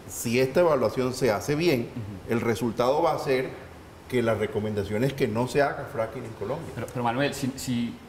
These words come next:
Speaker 2: si no tenemos información en Colombia, los acuíferos, no hay información sobre los acuíferos, más, creo que es como el ochenta por ciento que falta esa información sobre el agua en el país. ¿Para qué no vamos a aventurar sin, sin ni siquiera tener esa información? Yo diría, compartiría tu opinión,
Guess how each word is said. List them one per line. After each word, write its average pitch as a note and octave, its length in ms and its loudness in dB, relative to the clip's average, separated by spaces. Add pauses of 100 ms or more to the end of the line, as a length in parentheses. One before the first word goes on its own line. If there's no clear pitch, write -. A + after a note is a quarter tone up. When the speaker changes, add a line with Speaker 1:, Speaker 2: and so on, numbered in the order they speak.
(120)
Speaker 2:
si - 100 -6
no B2+ 60 -2
tenemos D#3 300 2
información A#2 720 0
en C#3+ 100 0
Colombia, A#2 320 0
los C3 160 0
acuíferos, A#2 760 0 (460)
no A#2+ 80 0
hay B2+ 60 2
información C3 520 2
sobre C#3+ 160 -4
los B2+ 140 -2
acuíferos, B2+ 480 0
más, A2 140 0 (300)
creo E3 160 2
que F#3 80 -2
es E3 60 -8
como F3 100 0
el D3 60 4
ochenta C#3 280 -2
por C3 160 -2
ciento A2+ 580 -2 (140)
que B2 120 -2
falta A#2+ 240 2
esa B2+ 120 -2
información A2+ 440 -2
sobre B2+ 160 -2
el A#2 100 0
agua G2+ 140 0
en A2+ 60 -4
el G#2+ 80 -4
país. G#2+ 380 -2 (300)
¿Para B2 160 2
qué C3+ 100 -4
no C#3 80 0
vamos E3+ 180 2
a - 20 6
aventurar A#2+ 400 2
sin, - 180 -8
sin - 180 -2
ni C#3 60 2
siquiera A#2 280 -2
tener A2 200 -2
esa A2 120 -8
información? A#2 600 -2 (380)
Yo B2 80 4
diría, D#3+ 340 4
compartiría C3 520 0
tu E3+ 80 -4
opinión, E3+ 420 2